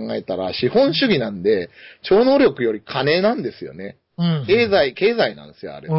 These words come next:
Speaker 2: ん。
Speaker 1: だから、
Speaker 2: うん。
Speaker 1: 結局超能力を身につけても、お、お父さんも癒せなければお母さんも癒せないわけですよ、
Speaker 2: うんうんうん。
Speaker 1: あれって。だから、その、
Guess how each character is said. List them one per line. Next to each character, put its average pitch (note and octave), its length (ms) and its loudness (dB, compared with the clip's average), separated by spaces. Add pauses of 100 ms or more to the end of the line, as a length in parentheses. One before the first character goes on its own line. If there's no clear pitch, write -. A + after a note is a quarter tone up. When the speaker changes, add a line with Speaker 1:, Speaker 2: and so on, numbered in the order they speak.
Speaker 2:
ん。 C#3 40 -2
Speaker 1:
だ B2+ 80 -2
か A2+ 140 -8
ら、 A#2 160 -2
Speaker 2:
う - 20 -8
ん。 - 40 -14 (360)
Speaker 1:
結 E3 160 -6
局 E3+ 180 -10
超 B3 320 2
能 C4+ 140 2
力 C3 420 -2
を A#2 60 0
身 B2 160 -10
に C3+ 140 -8
つ - 80 -20
け C#3+ 140 -4
て B2 140 -6
も、 A2 400 -6 (300)
お、 C#3 100 -2
お C3 40 -4
父 E3+ 280 2
さ C3+ 200 0
ん A#2 100 -12
も A2+ 80 -6
癒 B2 220 0
せ C3+ 120 -4
な C3 120 -4
け A#2 140 -10
れ A2+ 60 -4
ば G#2 60 -4
お - 40 -20
母 C3 200 0
さ B2+ 80 -6
ん G2+ 80 -6
も E2+ 80 -14
癒 F#2 180 -10
せ C3 140 -6
な C3+ 80 0
い - 40 2
わ D3 60 0
け F#3 60 2
で F#3+ 100 2
す F3+ 60 -6
よ、 D3 160 -14
Speaker 2:
う D3 40 -8
ん D#3+ 40 -4
う B2 460 -8
ん - 20 -10
う - 20 -
ん。 D#2+ 60 -10
Speaker 1:
あ D#2 100 -10
れ D#2+ 80 -16
っ - 20 -18
て。 - 220 -8
だ C#3+ 100 2
か C3+ 140 -2
ら、 A2 140 -6 (460)
そ A#2+ 140 -4
の、 A#2+ 240 -4